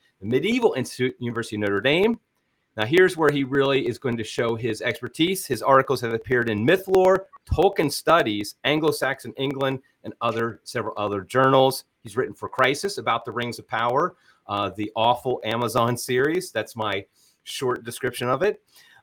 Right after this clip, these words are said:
Uh, and he, he has a new translation of Beowulf, uh, published by Cluny Press in twenty twenty-two. And though for what we're gonna talk about, though, is he's also the instructor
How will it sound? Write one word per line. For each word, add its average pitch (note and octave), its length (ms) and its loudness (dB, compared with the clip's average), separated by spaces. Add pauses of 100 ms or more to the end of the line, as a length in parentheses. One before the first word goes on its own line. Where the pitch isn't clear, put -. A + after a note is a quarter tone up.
Uh, A2 240 2
and D3+ 100 2
he, E3 240 4
he G3 120 0
has E3+ 160 8
a - 20 -2
new G3 140 -2
translation F3 520 -2
of C#3+ 120 -2
Beowulf, C#3+ 760 0
uh, G2+ 140 -2
published C3 260 -2
by A#2+ 80 -2
Cluny C3+ 300 -4
Press B2 300 -4
in G2+ 40 -12
twenty A2+ 280 -4
twenty-two. E3 680 2 (380)
And D3+ 460 -2
though D3+ 220 0
for E3 200 -6
what D3+ 180 -4
we're G3 160 0
gonna A#3 100 -2
talk D3+ 160 -2
about, C3+ 220 -4
though, C3 160 0
is C#3 160 -2
he's C#3+ 180 -6
also D#3 400 0
the B2 260 -8
instructor D3+ 680 -2